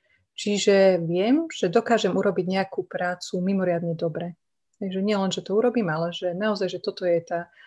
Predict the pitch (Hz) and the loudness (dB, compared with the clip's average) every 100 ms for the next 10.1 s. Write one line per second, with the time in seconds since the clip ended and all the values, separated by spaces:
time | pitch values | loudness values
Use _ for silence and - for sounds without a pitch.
0 | _ 190 185 180 - 190 170 170 - 190 | _ -4 0 0 2 0 0 -4 -6 -4
1 | 180 185 180 185 180 180 - - 185 185 | -2 -2 0 0 0 -4 -8 -8 -4 -2
2 | 185 196 196 185 180 190 - 180 175 175 | 0 0 -2 -4 -6 -6 -8 -8 -8 -10
3 | - _ _ _ - 185 180 - 165 - | -14 _ _ _ -2 0 0 -4 -6 -8
4 | 165 - 170 - 165 170 _ _ _ _ | -12 -12 -14 -14 -14 -14 _ _ _ _
5 | _ _ _ _ 165 - 254 254 214 - | _ _ _ _ -18 -6 -6 -4 -6 -8
6 | 180 170 170 - - 220 - 180 - - | -10 -8 -10 -8 -8 -8 -10 -14 -18 -20
7 | - 175 170 165 160 _ _ _ _ _ | -10 -6 -6 -6 -12 _ _ _ _ _
8 | _ - 196 185 175 185 214 226 226 208 | _ -14 -10 -8 -6 -6 -6 -4 -4 -4
9 | 190 180 180 - 185 196 208 190 180 175 | -6 -6 -8 -10 -10 -8 -8 -8 -8 -8